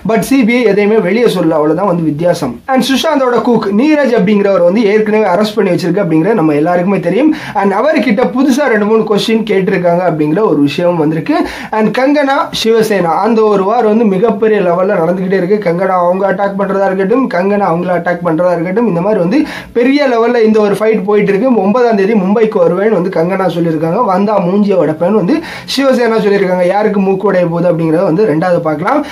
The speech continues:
And வந்து நேரா பெங்களூருக்கு வந்துடலாம். இந்த ஒரு என் சி பி விசாரணை இங்க மும்பைல நடந்துகிட்டே இருக்கு. பெங்களூர்ல வந்து அதனுடைய இம்பாக்ட் தெரியுது அப்படிங்கறத வந்து நான் ஏற்கனவே சொல்லியிருந்தேன். ரோஹிணி அப்படின்றவங்க வந்து ஒரு ஆக்டர் வந்து அரெஸ்ட் பண்ணியிருந்தாங்க, இந்த ஒரு ட்ரக், சாண்டல்வுட் ட்ரக் அப்படிங்கிற ஒரு விஷயத்துல அரெஸ்ட் பண்ணியிருந்தாங்கன்னு சொல்லியிருந்தேன். நேத்து வந்து சஞ்சனா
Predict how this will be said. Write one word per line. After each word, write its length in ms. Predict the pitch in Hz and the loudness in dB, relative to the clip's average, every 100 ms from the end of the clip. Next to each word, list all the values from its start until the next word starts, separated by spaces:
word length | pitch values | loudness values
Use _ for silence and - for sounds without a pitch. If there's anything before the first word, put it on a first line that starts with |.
| - | -8
And 160 | - 226 | -2 2
வந்து 140 | 247 | 2
நேரா 240 | 254 240 254 | 2 2 2
பெங்களூருக்கு 580 | 202 226 240 240 202 180 | 0 0 2 2 2 0
வந்துடலாம். 260 | 175 165 | 0 0
இந்த 180 | 175 196 | 0 0
ஒரு 140 | 185 | 0
என் 120 | 196 233 | 2 2
சி 140 | 262 | 2
பி 120 | 226 | 2
விசாரணை 420 | 214 185 214 233 | 2 0 0 2
இங்க 260 | 220 190 180 | 0 2 0
மும்பைல 360 | 175 214 233 220 | 2 2 2 2
நடந்துகிட்டே 420 | 180 190 190 196 | 0 -2 -2 0
இருக்கு. 220 | 196 220 | 0 0
பெங்களூர்ல 520 | 214 202 247 240 226 208 | 0 0 0 0 2 2
வந்து 100 | 226 | 0
அதனுடைய 420 | 190 180 175 185 | 0 -2 0 0
இம்பாக்ட் 400 | 214 247 190 185 | 0 0 -2 -4
தெரியுது 340 | 196 190 208 208 | -2 0 2 0
அப்படிங்கறத 380 | 170 160 175 | 0 0 0
வந்து 180 | 196 180 | 0 0
நான் 120 | 156 156 | 0 0
ஏற்கனவே 300 | 180 180 180 | 0 -4 -2
சொல்லியிருந்தேன். 400 | 160 156 151 143 | 0 2 2 0
ரோஹிணி 380 | 190 202 220 208 | 0 2 2 2
அப்படின்றவங்க 480 | 190 165 170 165 165 | 0 -2 0 0 0
வந்து 240 | 156 185 285 - - | 0 0 -2 -4 -4
ஒரு 180 | 220 214 | -2 0
ஆக்டர் 260 | 214 208 | 0 0
வந்து 180 | 214 202 | 0 0
அரெஸ்ட் 280 | 196 196 202 | 0 -2 -2
பண்ணியிருந்தாங்க, 460 | 202 180 175 175 180 | -2 0 0 0 0
இந்த 120 | 165 | 2
ஒரு 180 | 156 147 | 2 0
ட்ரக், 300 | 185 185 156 | -2 -2 -2
சாண்டல்வுட் 560 | 214 214 220 214 185 175 | -2 0 2 0 0 0
ட்ரக் 240 | 170 175 175 | 0 0 0
அப்படிங்கிற 300 | 160 165 185 | 0 -2 -2
ஒரு 120 | 160 | -2
விஷயத்துல 340 | 143 165 175 156 | -2 -4 -2 -2
அரெஸ்ட் 200 | 151 - | -2 -4
பண்ணியிருந்தாங்கன்னு 560 | 175 165 165 160 175 165 | -4 -2 -2 -2 -2 -2
சொல்லியிருந்தேன். 380 | 147 160 226 302 - - | -2 0 0 -2 -6 -6
நேத்து 260 | 220 254 240 | -2 0 2
வந்து 180 | 240 254 | 2 2
சஞ்சனா 420 | 240 254 269 262 | 0 0 0 0